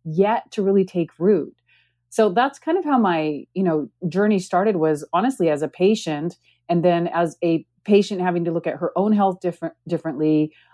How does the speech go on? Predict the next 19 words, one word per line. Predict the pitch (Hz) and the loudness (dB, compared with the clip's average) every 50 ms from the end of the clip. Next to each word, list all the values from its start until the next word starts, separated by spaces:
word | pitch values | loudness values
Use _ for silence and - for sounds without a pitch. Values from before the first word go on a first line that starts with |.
| _ _ - | _ _ -4
Um, | 160 160 160 156 151 147 151 143 - | -2 0 0 0 0 -2 -6 -8 -6
you | 170 175 | -4 -4
know, | 165 156 156 151 151 139 | -2 -2 -2 -2 -4 -6
when | - 156 156 156 | -8 -10 -8 -8
I, | 147 147 147 151 - - - | -8 -8 -8 -8 -10 -10 -8
I | 147 165 151 | -6 -6 -4
developed | 143 147 151 151 147 147 147 _ - | -4 -4 -4 -4 -4 -6 -8 _ -8
migraine | 156 156 160 185 185 196 185 170 | -4 -2 -2 -2 0 2 0 0
headaches, | 165 156 151 151 151 - - - | 0 -2 -2 -2 -4 -4 -6 -4
and | 175 175 165 | -2 0 2
then | 180 175 175 175 | 2 2 0 -2
as | - 165 156 170 | -4 -8 -8 -8
a | 156 | -6
physician | - 170 165 220 311 302 - 202 180 | -6 -2 0 0 0 0 0 0 0
who | 180 180 180 | 2 2 2
had | 175 180 175 175 175 - - | 2 0 0 -2 -2 -4 -4
to | 170 165 160 160 151 - _ _ _ _ _ _ _ - 160 | -2 -2 -2 -2 -4 -6 _ _ _ _ _ _ _ -10 -2
be | 156 208 208 202 - | 2 2 2 2 2
honest, | 180 175 185 185 202 220 196 165 156 170 185 - - - _ - | 0 0 0 2 2 2 2 0 -2 -4 -6 -10 -14 -20 _ -20